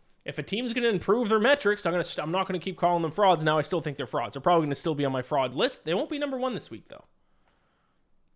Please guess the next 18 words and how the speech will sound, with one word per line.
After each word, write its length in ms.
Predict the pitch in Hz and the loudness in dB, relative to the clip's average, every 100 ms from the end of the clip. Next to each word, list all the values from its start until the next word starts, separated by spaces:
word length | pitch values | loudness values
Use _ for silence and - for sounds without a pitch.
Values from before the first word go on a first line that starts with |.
| _ _ _ | _ _ _
You 80 | 127 | -4
know 80 | |
what 180 | 139 147 | -2 -2
team 180 | - 151 | -4 -4
might 120 | 151 | -4
be 80 | 143 | -4
ranked 280 | 143 151 151 | -6 -6 -2
higher? 260 | 165 190 | 0 0
The 60 | 165 | -4
Steelers, 480 | - 131 95 - - | -8 -10 -10 -14 -12
who 120 | 131 | -10
still 520 | - - 185 175 - _ | -10 0 2 2 -2 _
continue 680 | 143 123 - 196 165 113 - | -16 -14 -4 -2 -2 -6 -10
to 60 | - | -14
find 680 | - 170 180 196 196 180 | 0 2 4 2 0 -2
ways 380 | 143 165 170 160 | 0 4 4 2
to 100 | - | -4
win 460 | 131 139 170 170 | -2 2 2 2